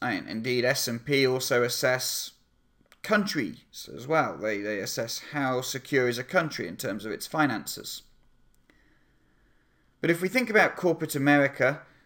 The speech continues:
we have two distinctions. We have investment grade debt, which is typically rated at or above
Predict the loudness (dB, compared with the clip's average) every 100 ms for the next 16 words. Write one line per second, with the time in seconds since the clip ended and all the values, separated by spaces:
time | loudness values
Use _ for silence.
0 | -2 2 4 2 -2 0 2 0 2 2
1 | 2 -2 -4 -4 -2 2 0 2 0 2
2 | 4 4 2 -4 -6 0 2 4 2 2
3 | 2 2 -4 -14 _ _ _ _ _ _
4 | _ _ _ _ -6 -2 0 2 2 2
5 | 4 6 6 6 4 4 2 4 4 10
6 | 10 10 6 -8